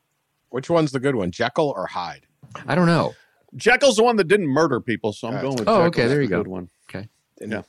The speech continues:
Speaker 1: that was a, that was a, that was a literature test for Ross.
Speaker 2: Yeah, I, I, I would have fa-, I failed miserably on that one. <laughs> Thanks, Dan. Appreciate that.
Speaker 3: Uh, uh, uh, I,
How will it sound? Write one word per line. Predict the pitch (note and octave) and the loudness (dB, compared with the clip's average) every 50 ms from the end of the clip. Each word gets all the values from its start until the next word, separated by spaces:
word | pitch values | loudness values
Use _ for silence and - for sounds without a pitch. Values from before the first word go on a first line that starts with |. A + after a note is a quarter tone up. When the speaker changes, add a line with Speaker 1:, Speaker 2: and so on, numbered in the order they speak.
| _ _ _ _ _ _ | _ _ _ _ _ _
Speaker 1:
that | - G#2+ A2+ | -12 -10 -10
was | G#2+ A2+ | -8 -8
a, | C3 | -6
that | B2 B2 | -2 -2
was | B2 B2+ A#2+ | 0 0 0
a, | A#2+ G#2+ G2+ G2+ | 0 -2 -2 -2
that | G#2+ B2 | -2 -2
was | A#2+ A#2 | -2 -2
a | A2 G#2 | -4 -4
literature | G#2+ A2 A#2 A#2 A2 G2 F2+ - F#2+ E2 | -2 0 0 2 0 0 -2 -6 -10 -14
test | - - F2+ D#2+ - - - | -12 -12 -12 -14 -14 -16 -20
for | - D#2+ | -20 -20
Ross. | D#2 - D2 D2 - - - - _ _ _ _ _ _ _ | -18 -18 -16 -16 -18 -20 -20 -20 _ _ _ _ _ _ _
Speaker 2:
Yeah, | G#2 G2 E2+ C#2+ | 0 0 0 0
I, | D#2 F2+ F2+ | 0 -2 -2
I, | F#2+ F#2 F#2 F#2+ G2+ | 0 -2 0 2 2
I | |
would | G2+ G#2 G2+ | 2 2 2
have | - - | 2 2
fa-, | - G2 F2+ | 2 2 2
I | F2 F#2 | 2 0
failed | F#2 - F#3 A#2 G#2+ G2+ F#2 | 0 0 2 2 2 2 2
miserably | F#2+ F#2+ F2+ - - D#2+ - C3+ C#3 | 0 0 0 -2 -4 -4 -4 -6 -8
on | - - | -8 -8
that | D#3 D#3+ D3+ C#3+ | -8 -8 -10 -10
one. | C3+ C#3+ D3 D3+ | -12 -14 -16 -16
<laughs> | - - - - - - C#5+ - - - - A5+ - - - - G#5+ A5 - - - E3+ - - - E3 - - - - D3 - - - - _ - | -18 -10 -8 -8 -6 -4 -6 -6 -6 -8 -12 -10 -6 -6 -6 -6 -6 -8 -10 -10 -10 -12 -12 -12 -14 -12 -10 -10 -10 -10 -14 -14 -14 -14 -14 _ -4
Thanks, | C#3 C#3 C3+ A#2+ | -2 -2 -2 0
Dan. | - G2+ F#2 F#2 F#2+ G2 G#2 - - - - | 0 0 0 0 -2 -4 -8 -12 -20 -20 -14
Appreciate | - - G#2 - F#2 F2 | -12 -12 -8 -6 -4 -4
that. | D#3 D#3 D#3 - - _ _ _ _ _ _ _ - | -4 -4 -4 -6 -10 _ _ _ _ _ _ _ -6
Speaker 3:
Uh, | E3 | -4
uh, | D#3+ - - _ - | -4 -4 -4 _ -6
uh, | G#3+ G#3 G#3+ G#3+ - _ _ _ - - - - - - - - _ _ _ _ - | -6 -6 -6 -8 -12 _ _ _ -20 -20 -20 -20 -20 -20 -20 -20 _ _ _ _ -2
I, | F3+ G#3 | 0 0